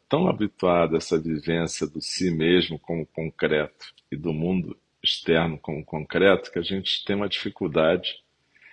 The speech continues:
em vivenciar o fato de que tudo isso é uma experiência mental.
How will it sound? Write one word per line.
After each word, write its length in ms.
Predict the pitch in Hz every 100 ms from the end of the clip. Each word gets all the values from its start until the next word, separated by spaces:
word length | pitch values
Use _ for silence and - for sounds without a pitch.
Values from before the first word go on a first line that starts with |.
| - _ _ _
em 240 | 87 95 92
vivenciar 920 | 95 90 90 107 107 - 92 90 92
o 80 | 85
fato 640 | - - 87 95 - -
de 240 | 92 90 85
que 180 | -
tudo 380 | 95 - 110 104
isso 420 | 92 107 - -
é 40 | 110
uma 100 | 104
experiência 800 | 98 - 95 95 90 92 - 98
mental. 580 | 92 90 - 76 69